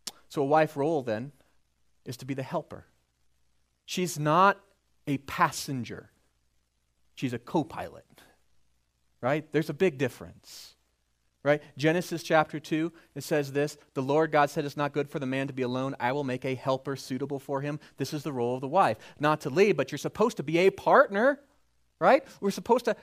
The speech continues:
work together. Your husband is not supposed to lo-, do this life and live this adventure all on his own. You have masculine headship also needs feminine support. And that feminine help reflects the Holy Spirit. In the book of John,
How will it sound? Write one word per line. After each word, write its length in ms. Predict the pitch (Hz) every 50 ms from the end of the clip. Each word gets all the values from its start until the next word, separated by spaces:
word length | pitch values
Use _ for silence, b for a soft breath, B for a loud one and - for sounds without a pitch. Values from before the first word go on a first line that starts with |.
| b b
work 360 | 139 151 202 262 - - -
together. 540 | - - 180 160 147 175 208 254 247 196 160
Your 160 | 151 160 160
husband 480 | - 220 240 262 - - 202 196 190 -
is 160 | 175 160 151
not 160 | 185 220 277
supposed 400 | - - 208 - 220 220 220 -
to 60 | - 156
lo-, 260 | 147 151 190 233 233
do 220 | - 180 220 240
this 200 | 202 208 190 -
life 280 | 185 208 220 208 - 170
and 80 | 147
live 220 | 147 160 208 226 208
this 140 | 208 - -
adventure 400 | 156 139 190 220 202 - 180 175
all 260 | 156 170 202 233 214
on 160 | 196 190 156
his 200 | 180 165 156 -
own. 280 | - 185 220 262 349 370 - _ _ _ _ _ _ _ _ _ _ _ _
You 80 | - 180
have 100 | 175 156
masculine 460 | 165 196 240 254 - 233 190 180 165
headship 380 | 180 254 - - - 185 - -
also 480 | 156 190 262 - - - 190 220 269 b b b b b b b b b _ -
needs 580 | 127 127 175 285 311 - - - - - - _ _ _ _ _ _ _ _ _ _ _ - -
feminine 420 | - - 233 294 320 214 180 175
support. 420 | - - - - - - - - _ _ _ _ _ _ _ _ _ _ _ _ _ _ _ _ _ _ _ _ _ _ _ -
And 80 | 175 185
that 100 | 196 -
feminine 480 | - - - 233 254 294 294 269 247 226
help 380 | 180 190 233 220 196 190 - -
reflects 460 | 165 151 - - 196 202 - - -
the 80 | 202
Holy 240 | 175 196 196 185 190
Spirit. 500 | 180 - - 254 240 175 - - _ B B B B B
In 60 | 180
the 60 | 202
book 220 | 190 339 330 - 220
of 100 | 160 147
John, 500 | 147 196 233 208 160 170 247 285 254